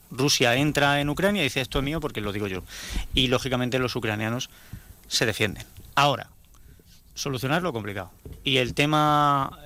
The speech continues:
el tema palestino-israelí, eh, hay que pedirle a la sociedad internacional que arregle un problema que generaron ellos, porque lo generaron ellos. Eso es muy difícil, Fernando. Muy difícil. Pero bueno, pe-, pe-,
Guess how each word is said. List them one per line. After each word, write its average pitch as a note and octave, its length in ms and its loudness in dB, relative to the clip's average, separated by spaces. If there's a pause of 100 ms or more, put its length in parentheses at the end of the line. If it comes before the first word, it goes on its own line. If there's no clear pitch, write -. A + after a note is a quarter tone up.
(140)
el B2 240 -4
tema D3 240 2
palestino-israelí, C#3+ 920 2 (760)
eh, C3+ 500 -8
hay C#3+ 140 0
que D3 120 2
pedirle D3+ 280 2
a C#3 40 4
la C3 100 2
sociedad B2+ 240 0
internacional C#3+ 600 0 (280)
que C3 80 0
arregle C#3+ 300 2
un D#3 80 2
problema D#3+ 420 2 (180)
que G3 160 4
generaron G3 720 4
ellos, G#3+ 480 -8 (520)
porque E3+ 260 2
lo D3+ 100 2
generaron C3+ 540 0
ellos. A2 320 -6 (460)
Eso A#2+ 120 -6
es D3+ 60 -4
muy A#2+ 120 -6
difícil, G#2+ 260 -8
Fernando. A#2+ 340 -6 (960)
Muy A#3+ 220 4
difícil. G#3+ 360 -2 (680)
Pero B2+ 160 -2
bueno, D#3+ 180 -4
pe-, B2+ 160 -6
pe-, - 160 -12